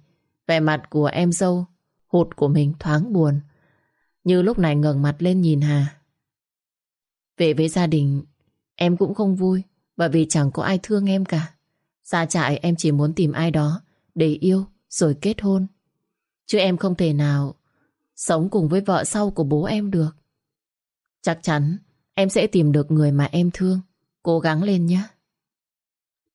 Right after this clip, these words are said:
Bảy ngày cũng trôi qua. Hôm nay là ngày Hà và Như được ra trại. Sau khi nhận giấy chấp hành xong hình phạt, Hà cùng với Như bước ra khỏi cổng trại giam. Hai cô gái dừng chân ngước lên nhìn bầu trời cao,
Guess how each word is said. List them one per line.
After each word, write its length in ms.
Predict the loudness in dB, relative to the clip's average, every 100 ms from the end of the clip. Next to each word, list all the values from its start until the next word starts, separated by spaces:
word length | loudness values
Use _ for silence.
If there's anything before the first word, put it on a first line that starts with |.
| _ -4
Bảy 200 | 0 2
ngày 320 | 2 2 0
cũng 240 | -2 -4
trôi 200 | -2 -2
qua. 340 | 0 0 0 -4 _ _
Hôm 180 | -2 0
nay 140 | 2
là 140 | 0 0
ngày 220 | 0 0
Hà 200 | 0 0
và 160 | 0
Như 220 | 0 0 0
được 220 | -2 -2
ra 180 | -4 -4
trại. 360 | -2 -4 -6 -16 _ _
Sau 200 | -6 -2
khi 160 | 0 2
nhận 320 | 2 0 0
giấy 260 | 0 0 -2
chấp 180 | -2 0
hành 200 | 0 -2
xong 240 | -2 -2
hình 200 | 0 -2
phạt, 240 | -2 -4 -4 _ _ _
Hà 180 | -4 -2
cùng 260 | 0 0
với 120 | 0 0
Như 260 | 0 0 -4 _ _
bước 200 | -4 -4
ra 180 | -2 -2
khỏi 200 | 0 -2
cổng 300 | 0 0 0
trại 240 | -2 -4 -2
giam. 340 | -2 -2 -4 _ _ _ _ _
Hai 220 | -4 0
cô 160 | 0
gái 260 | 0 0 0
dừng 240 | 2 0
chân 300 | 0 0 2
ngước 180 | 0 0
lên 180 | 0 2
nhìn 220 | 2 0
bầu 160 | 0 -2
trời 220 | -2 -4
cao, 380 | -2 -4 -2